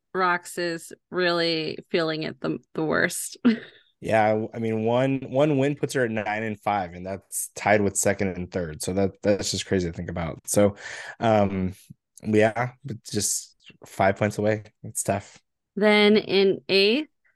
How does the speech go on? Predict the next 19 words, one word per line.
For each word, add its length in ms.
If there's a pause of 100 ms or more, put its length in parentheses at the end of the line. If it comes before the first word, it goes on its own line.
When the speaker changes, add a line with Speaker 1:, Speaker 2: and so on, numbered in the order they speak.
Speaker 1:
we 180
have 580 (200)
yourself 680 (380)
with 240
a 240
seven 420
and 160
seven 400
record, 600 (460)
also 480
getting 720 (380)
a 80
bye 580
with 320
Rocks 520 (100)
for 300
the 80
toilet 440
bowl. 380